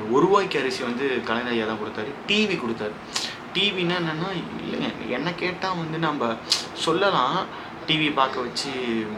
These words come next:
கெடுத்துட்டாங்க அது இதுன்னு. ஆனா எத்தனையோ பேர் வீட்ல வந்து டி வி இல்ல, உண்மையாலுமே இல்லைங்க.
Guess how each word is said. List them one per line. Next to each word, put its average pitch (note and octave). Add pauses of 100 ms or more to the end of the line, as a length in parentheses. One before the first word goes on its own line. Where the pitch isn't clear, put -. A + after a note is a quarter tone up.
(340)
கெடுத்துட்டாங்க A2
அது G#2+
இதுன்னு. A2 (440)
ஆனா D3
எத்தனையோ C#3+ (220)
பேர் C#3
வீட்ல A#2+
வந்து A#2 (260)
டி D3+
வி D#3+
இல்ல, A#2+
உண்மையாலுமே A3
இல்லைங்க. A2